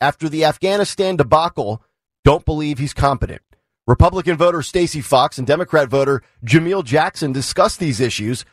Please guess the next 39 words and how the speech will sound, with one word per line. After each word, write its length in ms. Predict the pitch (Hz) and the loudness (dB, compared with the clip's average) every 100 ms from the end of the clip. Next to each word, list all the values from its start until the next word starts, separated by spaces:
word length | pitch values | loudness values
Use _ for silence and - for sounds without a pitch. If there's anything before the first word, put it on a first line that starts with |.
| _ _ 131 | _ _ 2
uh, 160 | 139 | 2
this 160 | 139 160 | 0 -2
past 320 | 185 180 - | 0 0 -2
week 260 | 233 165 - | -8 -8 -2
on 140 | 120 113 | -2 2
Fox 400 | 143 147 - 127 | 2 2 0 -6
and 120 | 110 | -6
Friends. 520 | - 190 156 170 - _ _ - | 0 2 2 -2 -8 _ _ 0
And 400 | 165 170 175 - | 2 2 0 -4
Jameel 380 | - 190 240 220 | 2 2 2 -2
Jackson 720 | 117 151 240 - - 101 147 - - | 0 0 0 -2 -6 -4 -4 -6 0
told 240 | 196 247 | 2 2
Fox 300 | - 147 - | 2 0 0
and 120 | 135 120 | -6 0
Friends, 260 | 143 139 | 0 0
quote, 300 | - 151 147 _ - | 2 2 0 _ -2
"I've 180 | 202 254 | 0 0
seen 320 | - 214 190 | -4 -6 -6
no 240 | 147 202 320 | -2 0 0
form 480 | - 254 196 104 - | -2 2 2 2 -2
of 120 | 123 | -2
accountability 840 | 131 - 180 180 135 185 117 92 95 | 2 2 2 0 2 0 0 -4 2
in 80 | 127 | 2
this 180 | 147 | 4
administration. 760 | 165 151 156 - 156 160 110 - _ _ _ - | 2 2 0 2 2 2 0 -8 _ _ _ 0
I 100 | 165 | 2
think 160 | 233 190 | 2 -4
this 140 | - | -4
is 160 | 156 160 | -2 -2
what's 160 | 160 | 0
going 280 | 160 160 165 | 2 2 0
to 80 | 143 | -6
change 400 | - 170 180 135 | -4 -2 0 0
my 180 | 151 143 | 0 2
vote 380 | 156 165 147 _ _ _ - | 2 2 -2 _ _ _ 0
from 160 | 147 | 0
formerly 520 | 123 240 311 285 277 | 0 -2 0 -2 -2
Joe 260 | 185 214 226 | 0 2 2
Biden 560 | 202 190 110 113 123 | 2 0 -2 -6 -6